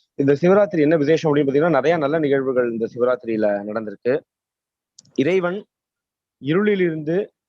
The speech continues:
ஒளி வடிவமாக காட்சி கொடுத்த நாள் இந்த சிவராத்திரி நன்னாள். இருளிலிருந்து ஒளி வடிவமான நாள் அப்படின்னா, நம்ம திருவண்ணாமலை ஜோதி சொல்றோம் இல்லையா? இறைவன் வந்து ஜோதி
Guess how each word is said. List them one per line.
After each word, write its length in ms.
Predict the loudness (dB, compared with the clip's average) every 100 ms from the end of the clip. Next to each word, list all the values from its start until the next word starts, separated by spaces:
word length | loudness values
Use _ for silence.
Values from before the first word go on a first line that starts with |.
| _
ஒளி 280 | -6 -4 -4
வடிவமாக 540 | -4 -4 -4 -6 -10
காட்சி 320 | -10 -14 -12 -10
கொடுத்த 240 | -6 -4
நாள் 180 | -4 -6
இந்த 260 | -4 -6 -2
சிவராத்திரி 380 | -2 -2 -4 -10
நன்னாள். 380 | -10 -8 -8 -10 _ _ _ _ _ _ _ _ _
இருளிலிருந்து 480 | -4 0 0 -2 -2
ஒளி 200 | -2 -2
வடிவமான 400 | -2 -4 -6 -6
நாள் 180 | -6 -6
அப்படின்னா, 480 | -8 -10 -8 -10 -12 _ _ _ _
நம்ம 220 | -14 -14
திருவண்ணாமலை 640 | -8 -4 -2 -2 -4 -4 -2
ஜோதி 280 | -2 -2 -4
சொல்றோம் 240 | -6 -6
இல்லையா? 420 | -6 -4 -4 -6 -14 _ _ _
இறைவன் 260 | -14 -12 -10
வந்து 180 | -12
ஜோதி 340 | -4 -4 -2